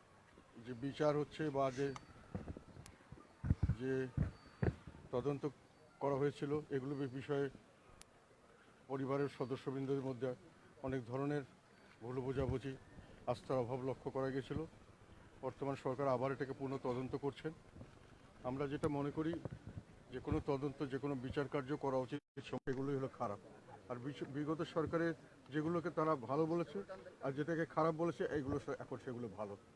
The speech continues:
এবং কোনো বিচার আচার ছাড়াই মোটামুটি একটা এই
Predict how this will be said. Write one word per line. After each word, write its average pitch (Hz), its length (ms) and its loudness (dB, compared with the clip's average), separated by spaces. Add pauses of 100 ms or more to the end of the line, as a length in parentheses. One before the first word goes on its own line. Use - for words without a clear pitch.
(280)
এবং 143 140 -2
কোনো 165 180 2
বিচার 160 300 2
আচার 170 220 6 (100)
ছাড়াই 135 200 2 (400)
মোটামুটি 165 380 4
একটা 156 360 4
এই 156 100 4